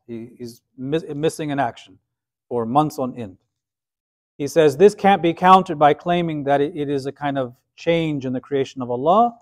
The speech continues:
because not every form of change is prohibited, right? Just because you shave something doesn't mean you're changing the creation of Allah, he says. Because, he says, "Do you not consider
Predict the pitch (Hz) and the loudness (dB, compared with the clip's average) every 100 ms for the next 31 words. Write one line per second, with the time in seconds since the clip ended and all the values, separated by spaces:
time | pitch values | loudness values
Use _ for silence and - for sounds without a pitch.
0 | _ _ _ _ _ 143 165 151 170 185 | _ _ _ _ _ -2 2 2 4 2
1 | 180 170 165 - 165 147 - - 170 147 | 4 2 2 -2 -6 -6 -8 -4 -2 -2
2 | 131 143 143 - 143 - 180 185 220 226 | -4 -6 -10 -8 -8 -2 2 4 4 2
3 | 131 104 _ _ _ _ _ _ _ _ | -4 -12 _ _ _ _ _ _ _ _
4 | _ _ _ 117 135 151 - 165 156 135 | _ _ _ -4 -2 -4 -8 -2 0 0
5 | 113 135 151 170 131 - 120 123 156 139 | -4 0 0 0 -8 -8 -8 -6 -6 -6
6 | 123 117 - 147 131 117 110 127 120 - | -8 -8 -6 -6 -4 -8 -10 -8 -10 -10
7 | 120 117 151 202 113 - 101 - _ _ | -12 -8 -4 -4 -6 -18 -18 -20 _ _
8 | _ _ _ _ 127 - 175 160 156 180 | _ _ _ _ -10 6 10 10 8 0
9 | - 135 - 147 160 147 156 175 165 - | -12 -10 -4 -4 -4 -6 0 0 0 -4
10 | 151 - 202 139 143 | -10 0 2 2 0